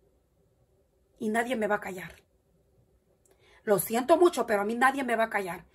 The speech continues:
Yo voy a seguir encarando aquella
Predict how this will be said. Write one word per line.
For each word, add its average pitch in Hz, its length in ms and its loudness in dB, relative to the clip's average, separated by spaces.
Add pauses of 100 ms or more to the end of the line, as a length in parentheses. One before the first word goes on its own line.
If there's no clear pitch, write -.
(400)
Yo 233 100 8
voy 311 120 12
a 349 100 6
seguir 311 480 2 (360)
encarando 240 640 6
aquella 320 540 4